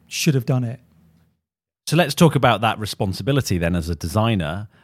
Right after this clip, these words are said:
Speaker 2: Um, uh, so, uh, doctors, uh, for a very long time. So I did a medicine through time as G C S E, uh, took the Hi-, Hi-, Hippocratic Oath.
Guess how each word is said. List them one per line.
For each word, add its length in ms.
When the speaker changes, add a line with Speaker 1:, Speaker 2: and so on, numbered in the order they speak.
Speaker 2:
Um, 360
uh, 220
so, 420
uh, 220
doctors, 680
uh, 260
for 180
a 40
very 180
long 180
time. 420
So 320
I 60
did 160
a 100
medicine 340
through 180
time 340
as 60
G 120
C 160
S 140
E, 220
uh, 260
took 220
the 80
Hi-, 280
Hi-, 120
Hippocratic 420
Oath. 460